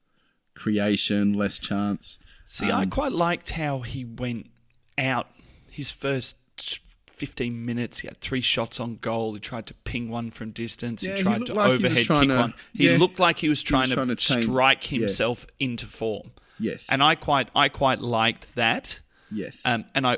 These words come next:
Speaker 2: also thought for the game, he made quite a few tackles. And do you know what? It wa-, it wasn't even about the tackles that he made. He, you know, to steal a, a, a Tottenham phrase, he put the pressure on.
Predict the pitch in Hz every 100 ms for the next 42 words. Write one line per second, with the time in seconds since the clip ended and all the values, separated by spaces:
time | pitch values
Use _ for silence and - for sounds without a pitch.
0 | - 139 143 - 135 131 123 - 113 107
1 | 117 117 110 110 113 _ _ _ _ -
2 | 127 120 107 - - 127 147 170 - 190
3 | 185 170 180 _ _ _ _ _ - 127
4 | 127 127 117 - - 170 170 185 220 220
5 | - - - - - - 202 - 311 254
6 | 220 165 - 139 - 123 120 131 127 131
7 | 127 - 131 127 123 123 - - - _
8 | _ _ _ _ _ - 139 131 127 123
9 | - - _ _ _ 131 120 101 131 -
10 | - - - 135 110 - - 117 - -
11 | 113 _ _ _ _ _ - 135 - 127
12 | - - - - - _ _ 123 - -
13 | - - 123 - - - -